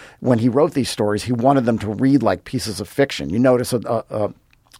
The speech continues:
absence of quotation in a lot of the stories, um, a depth of psychological profiling that could only be the result of hours and hours of reporting. That, and I think that's the hallmark of these stories, is that they read like fiction,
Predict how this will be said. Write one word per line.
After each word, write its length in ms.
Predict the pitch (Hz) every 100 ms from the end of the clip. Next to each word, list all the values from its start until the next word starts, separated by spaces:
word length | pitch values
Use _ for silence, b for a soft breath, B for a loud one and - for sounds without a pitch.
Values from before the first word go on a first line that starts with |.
| - -
absence 360 | 139 - 139
of 120 | 113
quotation 680 | - 113 - 131 131 - 87 87
in 80 |
a 60 | 90
lot 200 | 80 78
of 80 | -
the 60 |
stories, 480 | - - 76 50 - B B B -
um, 180 | - -
a 60 | 123
depth 500 | 104 123 135 - -
of 320 | 113 104 -
psychological 580 | 131 123 120 110 117 98
profiling 800 | - 123 - 98 82 87 90 98
that 100 | 107
could 120 | 135
only 260 | 143 147 135
be 120 | 117
the 120 | 110
result 400 | 107 98 107 107
of 80 | 107
hours 360 | 110 110 107 98
and 120 | 95
hours 300 | 95 90 87
of 120 | 80
reporting. 500 | 87 - 92 80 82 B B -
That, 320 | 117 185 180
and 120 | 147
I 40 | 139
think 180 | 170
that's 240 | 135 185 -
the 140 | 139
hallmark 560 | - 123 131 98 87 107
of 100 | 104
these 160 | 117
stories, 560 | - 151 143 92 - - B B -
is 120 | 117
that 180 | 127 -
they 120 | 117
read 320 | 110 147 151
like 200 | 135 120
fiction, 520 | - 113 - 110 104